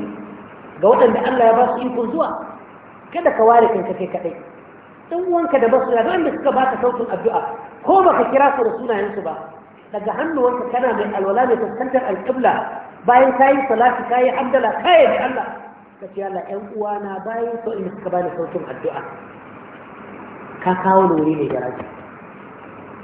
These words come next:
Gani a rana mai albarka, gani a lokaci wanda yake maɗaukaki, wanda kai ka ba shi wannan kima. Ubangiji, ka san su, ka san bukatun su. Allah duk ka biya bukatun su na alheri." In ka haka, ya ɗauke da wanda Allah ya ɗauke, da jama'a suka ɗora maka,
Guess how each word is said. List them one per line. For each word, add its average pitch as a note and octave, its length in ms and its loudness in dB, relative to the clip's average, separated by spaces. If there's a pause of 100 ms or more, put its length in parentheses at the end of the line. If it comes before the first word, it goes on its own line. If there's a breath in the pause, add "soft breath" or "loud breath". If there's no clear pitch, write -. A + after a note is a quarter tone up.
(120)
Gani G#3+ 260 6
a A3 140 4
rana A3 300 6
mai G#3+ 120 4
albarka, D#3+ 400 -4 (960)
gani B3 300 4
a A#3+ 180 2
lokaci C4 560 2
wanda D4 400 2
yake A#3 420 2
maɗaukaki, A#3 600 -2 (400)
wanda A#3 240 0
kai B3 160 -2
ka B3+ 60 -2
ba B3 140 2
shi G#3 100 -6
wannan F#3 280 -6
kima. E3 220 -10 (1040)
Ubangiji, E3+ 480 -8 (140)
ka A#3 180 -8
san B3 160 -4
su, - 140 -8
ka A3 160 2
san A3+ 120 4
bukatun C3+ 400 -4
su. - 120 -16 (720)
Allah F3+ 180 2
duk - 180 -4
ka F3+ 80 2
biya D#3+ 220 2
bukatun D3 260 -6
su D3 120 -10
na B2+ 80 -6
alheri." A2 260 -10 (640)
In C#4 80 -2
ka D4 160 4
haka, A#3 120 -4
ya B3 120 2
ɗauke B3 200 4
da F#3+ 60 6
wanda F#3 160 4
Allah D3+ 160 -4
ya - 60 -8
ɗauke, - 360 -12
da E3 300 4
jama'a F3+ 260 2
suka - 140 -6
ɗora F3+ 240 2
maka, F3 200 -2